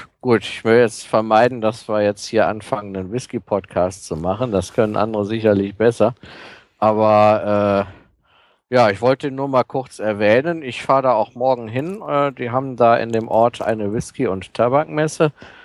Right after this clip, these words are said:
Und ja, was den Whisky betrifft, äh, da gucke ich mich da dann auch mal um. <laughs>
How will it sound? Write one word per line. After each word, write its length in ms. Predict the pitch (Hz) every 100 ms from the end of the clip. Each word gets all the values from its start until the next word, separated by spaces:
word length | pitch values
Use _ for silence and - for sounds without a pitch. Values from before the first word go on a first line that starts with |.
| - _
Und 520 | - 123 120 120 -
ja, 380 | 107 101 87 87
was 200 | 110 -
den 160 | 113 104
Whisky 300 | 131 - 135
betrifft, 720 | 131 - - 127 - - -
äh, 320 | - 110 110 110 110 _ - _ _
da 120 | 107
gucke 260 | 104 117 110
ich 120 | 110
mich 180 | 117 -
da 160 | 110 101
dann 180 | 104
auch 200 | 92 -
mal 120 | 98 92
um. 240 | 71 76 - - - -
<laughs> 320 | - 117 -